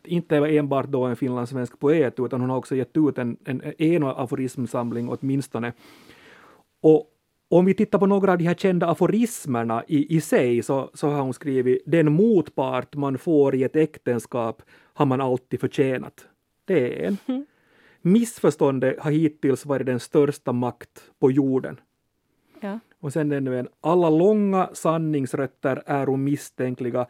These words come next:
Speaker 1: Sanningen får man endast i korta bitar."
Speaker 2: Den tycker jag var fin. Det var den,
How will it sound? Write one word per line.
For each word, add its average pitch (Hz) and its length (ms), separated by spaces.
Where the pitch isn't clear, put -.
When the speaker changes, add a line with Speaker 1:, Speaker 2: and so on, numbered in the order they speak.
Speaker 1:
Sanningen 139 540
får 135 160
man 127 220
endast 139 640
i 143 80
korta 127 580
bitar." 127 460
Speaker 2:
Den 233 160
tycker 202 200
jag 175 40
var 170 80
fin. 185 200
Det 196 80
var 202 140
den, 196 180